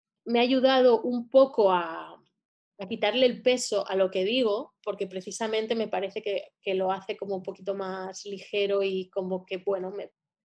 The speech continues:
bueno, pues como cuando estoy hablando con alguien, puedo decir algo y no es tan como, no se queda como la piedra ahí como, como por escrito, ¿no? Que para mí es muy seria la palabra escrita, pues igual esto es menos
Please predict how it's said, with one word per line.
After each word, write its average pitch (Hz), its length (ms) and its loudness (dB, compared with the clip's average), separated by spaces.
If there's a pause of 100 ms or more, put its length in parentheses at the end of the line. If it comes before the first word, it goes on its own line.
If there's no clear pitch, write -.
(320)
bueno, 196 260 -2
pues 202 120 -6
como 196 180 -6
cuando 190 200 -4
estoy 233 140 2
hablando 220 280 4
con 190 100 0
alguien, 185 300 -2
puedo 220 180 4
decir 226 280 2
algo 233 260 6
y 240 40 2
no 220 120 4
es 220 120 0
tan 220 200 0
como, 220 240 0
no 214 80 -2
se - 160 -4
queda 226 260 4
como 220 160 0
la 208 300 0
piedra 220 420 4
ahí 214 280 2
como, 190 640 -2
como 196 240 -2
por 190 140 2
escrito, 233 480 -2
¿no? 247 100 0
Que 262 80 2
para 185 180 -4
mí 190 120 -4
es 196 120 -12
muy 202 100 -4
seria 233 360 4
la 220 100 2
palabra 202 300 -2
escrita, 247 480 -4
pues 202 180 -4
igual 196 220 -4
esto 208 180 -8
es 202 140 -10
menos 220 240 -6